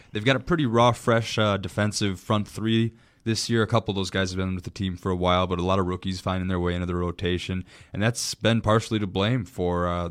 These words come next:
the last w-, ranked run defense in the league here. So, uh, just the fact that it's a home game, it's on turf, gonna have the crowd behind them. I see the Rams getting out to a lead early and then riding Gurley the west, rest of the way out. So, uh, hundred fifty,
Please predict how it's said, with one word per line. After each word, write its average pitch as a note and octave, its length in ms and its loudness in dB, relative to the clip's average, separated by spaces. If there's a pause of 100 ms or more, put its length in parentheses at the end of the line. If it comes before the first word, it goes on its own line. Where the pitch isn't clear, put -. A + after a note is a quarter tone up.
the F2+ 300 -8
last F2+ 480 -2
w-, G2 180 -4
ranked F#2+ 260 -4
run F#2+ 200 0
defense F2+ 480 -4
in F2 60 -6
the E2 80 -4
league F#2+ 260 -2
here. F2 240 -6
So, F2 320 -6 (320)
uh, C#2+ 340 -4 (400)
just A#2 220 -6
the G#2+ 80 -8
fact G2+ 220 0
that F#2+ 60 -4
it's E2+ 120 -8
a E2+ 60 -6
home A2+ 280 4
game, G#2+ 320 4 (260)
it's - 160 -8
on G#2 180 2
turf, G2+ 440 2 (300)
gonna F#2+ 100 -4
have F#2+ 120 -4
the E2+ 40 -8
crowd G2+ 320 0
behind G2+ 340 0
them. G2 120 -2
I E2+ 80 0
see G2 160 -6
the F#2 80 -2
Rams F#2 320 -2
getting F#2+ 240 -2
out F#2 160 -4
to F#2+ 140 -4
a D#2 40 -2
lead G2 300 0
early B2 480 4 (100)
and F2+ 260 -2
then F2 640 -4
riding F2+ 300 -2
Gurley F2 300 -4
the E2 100 -8
west, D#2+ 320 -8 (100)
rest E2+ 260 -6
of E2 40 -12
the E2+ 80 -8
way E2+ 200 -2
out. F2 300 -2
So, F#2 300 -6 (280)
uh, D#2+ 200 -2
hundred G#2 280 -4
fifty, F2+ 440 -8